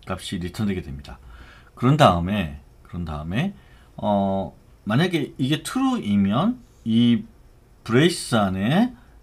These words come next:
네, 익스큐터블 어레이 코드들을 실행하게 되는 거죠. 만약에 if else를 쓰고 싶다 그러면 if else 안에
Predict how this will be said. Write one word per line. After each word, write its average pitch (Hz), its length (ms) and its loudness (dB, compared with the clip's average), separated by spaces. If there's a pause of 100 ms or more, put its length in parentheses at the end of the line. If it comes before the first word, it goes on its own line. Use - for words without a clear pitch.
(140)
네, 87 300 -4 (140)
익스큐터블 143 760 -4
어레이 104 500 -2
코드들을 110 580 -10
실행하게 165 440 -2
되는 73 220 -12
거죠. - 240 -20 (500)
만약에 180 420 2
if 143 380 -2
else를 120 1120 -2
쓰고 170 220 -4
싶다 90 420 -6
그러면 127 560 2 (320)
if 127 320 -2
else 120 440 0
안에 104 420 -2